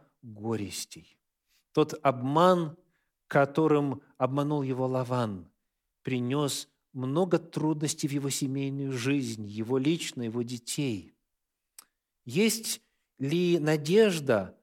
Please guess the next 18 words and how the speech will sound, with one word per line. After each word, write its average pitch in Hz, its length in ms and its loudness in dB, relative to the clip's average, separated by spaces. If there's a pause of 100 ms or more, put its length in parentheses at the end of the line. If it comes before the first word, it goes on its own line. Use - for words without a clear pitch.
(160)
для 139 200 0
тех, 214 340 2
кто - 160 0
натворил 170 440 2
зло 151 320 2
в 156 80 -4
своей 123 340 -2
жизни 127 640 -2 (720)
и 143 680 0
причинил 156 500 -2
вред 127 640 0
другим? 123 500 -4
Неужели 165 360 2
они 143 600 0 (680)
обречены? 123 640 -2
Неужели 123 460 2
это 139 420 0 (300)
карма, 135 920 0